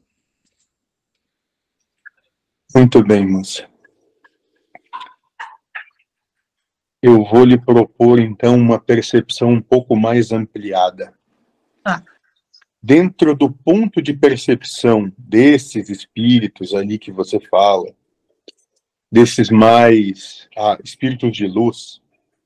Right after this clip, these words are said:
Speaker 1: o que entendo que eles possam perceber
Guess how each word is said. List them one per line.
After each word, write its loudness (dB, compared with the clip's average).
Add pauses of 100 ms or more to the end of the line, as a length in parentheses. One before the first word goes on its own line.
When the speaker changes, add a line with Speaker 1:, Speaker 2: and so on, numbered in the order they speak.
(1300)
Speaker 1:
o -2
que 2 (1500)
entendo 2
que 0
eles -2
possam 0
perceber -6